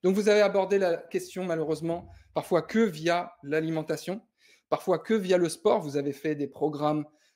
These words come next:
de sport intensif sur trente jours, des trucs où, qui,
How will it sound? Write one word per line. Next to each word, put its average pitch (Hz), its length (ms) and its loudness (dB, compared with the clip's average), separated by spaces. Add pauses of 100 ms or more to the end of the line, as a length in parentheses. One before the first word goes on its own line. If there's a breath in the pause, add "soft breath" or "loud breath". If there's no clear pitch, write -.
(140 soft breath)
de 143 80 -6
sport 156 280 0
intensif 160 460 -4
sur 147 180 -6
trente 165 280 -2
jours, 165 280 2
des 135 120 -4
trucs 156 420 -4
où, 123 380 -10 (100)
qui, 147 140 -20